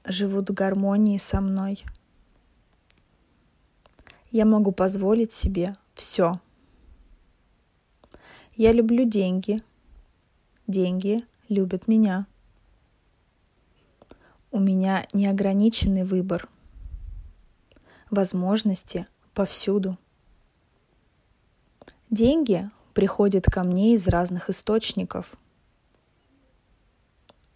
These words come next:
Я магнит для денег. Я вижу и пользуюсь возможностями, которые даёт мне жизнь.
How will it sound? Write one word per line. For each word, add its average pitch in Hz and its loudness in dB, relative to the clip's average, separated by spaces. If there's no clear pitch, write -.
Я 202 0
магнит 196 0
для 165 0
денег. 160 -6
Я 226 8
вижу 220 4
и 208 2
пользуюсь 208 2
возможностями, 202 2
которые 202 2
даёт 196 2
мне 190 2
жизнь. 196 -2